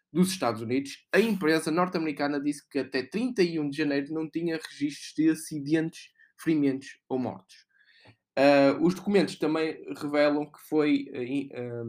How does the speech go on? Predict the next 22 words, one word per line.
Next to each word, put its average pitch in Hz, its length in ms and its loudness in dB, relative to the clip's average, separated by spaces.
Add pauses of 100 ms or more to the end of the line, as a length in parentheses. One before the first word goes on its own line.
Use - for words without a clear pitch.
(120)
um 143 300 -2
instituto 143 500 -4
sul-coreano 143 800 -2
que - 100 -4
notificou 139 640 4
a 131 60 -8
Tesla 127 420 -6
em 135 140 -8
seis 135 300 -6
de - 60 -16
janeiro 117 360 -4
da 117 320 -4
existência 131 800 -2 (120)
do 117 360 -2 (100)
efeito. - 460 -10 (720)
Portanto, 113 560 2 (380)
hum, 123 460 0 (1200)
é 165 80 10
o 180 80 10
que 170 60 6
eu 156 60 8
digo. 117 260 4